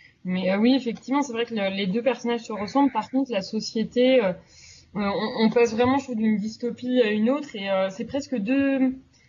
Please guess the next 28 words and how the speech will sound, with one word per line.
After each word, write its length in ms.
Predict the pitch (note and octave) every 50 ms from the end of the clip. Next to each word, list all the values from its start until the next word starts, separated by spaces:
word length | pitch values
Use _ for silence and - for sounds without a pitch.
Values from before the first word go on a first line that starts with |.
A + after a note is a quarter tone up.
| _ -
ouais, 120 | - B3 C4
deux 840 | A3 G3 G3+ B3 B3+ B3+ B3+ B3 B3 B3 A#3+ A#3+ A#3+ A#3+ A#3+ G#3+ A#3+
époques 300 | B3 A#3+ C4+ C#4 A#3+ A3
diffé-, 320 | A3 B3 A3+ - C4+ B3+
enfin 260 | A#3 - - A3 G#3+ G#3
deux 200 | G#3 A3 G#3+ A3+
époques, 300 | G#3 - B3 B3 B3 -
ou 60 | G#3
en 80 | G3+
tout 80 | F3+ -
cas 120 | - A3+
deux 140 | G#3+ G#3+ G#3+
types 220 | - - C4 A3 G#3+
différents 560 | A3 B3 - - B3+ B3+ A#3+ A#3 B3+ C4 C4
de, 80 | A#3+ G#3+ G3+ G3+ G3 G3 F#3+ G3 G3 F#3+ F#3+ F#3+ F#3 F#3+ F#3+ F#3 F3+
de 340 | F#3+ G3 F#3+ F#3 F#3 F#3 F3+
dystopie 680 | F3+ G#3+ A3 - - B3 A3+ - - - B3 B3+ C4 C4
et 120 | B3 A3
de 240 | F3+ F#3 F#3 F3+ F3+
science-fiction. 680 | F3 - G3+ G3+ F3+ - - A#3 G#3+ - - C4 C4+ B3+
C'est-à-dire 440 | B3 A3 F#3 G3 F#3 G#3 G#3 -
que 80 | - A3 G3 F#3+ - - - - _ _ _ _ _ _
on 140 | A#3+ A3+ G#3+ G3
voit 180 | F#3+ A#3 A#3+
vraiment 300 | A#3+ A3+ G#3+ G#3 A3+ B3+
dans 160 | B3 A#3+ G#3+
le, 280 | G3 F#3+ F#3 F3+ F#3 F#3
l'Arpenteur 920 | F#3 G3 F#3+ - - A3 A3 G#3 - A#3+ A#3+ B3 B3+ B3 A#3 G#3+ G3 -